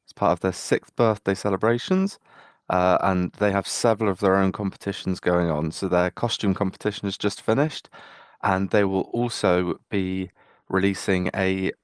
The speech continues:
Fortune and Folly video that will sort of go alongside our episode here, uh, where they'll take you through what comes in the pack, what you're getting, how you can get it, and all of that good stuff. Uh, and he will also have a competition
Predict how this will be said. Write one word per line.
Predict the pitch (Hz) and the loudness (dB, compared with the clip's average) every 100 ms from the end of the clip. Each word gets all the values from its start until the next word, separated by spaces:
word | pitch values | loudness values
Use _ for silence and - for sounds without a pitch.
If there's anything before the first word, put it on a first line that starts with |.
| _ - | _ -2
Fortune | 120 113 - 104 | 0 0 0 -2
and | 98 | -2
Folly | - 123 104 | 2 2 2
video | 98 113 98 98 131 131 _ - | 0 0 2 2 2 -2 _ -2
that | 92 - | -2 0
will | 95 92 87 | -2 -2 -4
sort | - 87 87 | -2 -2 -2
of | - - - _ - | -8 -20 -20 _ 2
go | 107 104 | 4 6
alongside | 101 101 98 - 95 | 6 4 2 4 4
our | 98 101 95 | 4 4 4
episode | 95 - - 87 - | 0 -4 -2 -2 -2
here, | 104 95 127 _ _ - - _ - | 0 0 0 _ _ -20 -20 _ -2
uh, | 87 85 87 | 0 2 2
where | 92 90 | 2 2
they'll | 90 92 85 85 - _ - | 2 2 0 -2 -10 _ -4
take | 113 - | -4 -4
you | - | -8
through | - 92 | -4 -2
what | 85 104 - | 0 0 0
comes | - 110 101 107 | -2 0 0 0
in | 107 | -2
the | |
pack, | - 113 113 - | 0 0 0 -2
what | - 98 101 | -12 -4 -4
you're | - 101 | -4 -2
getting, | 107 95 110 98 90 | -2 0 0 0 0
how | 107 101 | 0 0
you | 92 | 0
can | 101 90 | -2 -4
get | 104 - | -4 -2
it, | 123 - | -2 -2
and | 101 92 | -2 -2
all | 95 | -2
of | 90 | 0
that | 101 95 | 0 0
good | - - | -2 -8
stuff. | - 107 127 - _ _ - - - - - - 95 | -2 -2 -2 -8 _ _ -20 -20 -20 -20 -20 -6 0
Uh, | 90 | 2
and | 98 87 | 2 0
he | 87 | -2
will | 95 | -2
also | 98 - | 0 -2
have | 98 98 - | -2 -2 -2
a | |
competition | - 98 - 113 - 110 107 | -2 -2 0 -2 0 2 2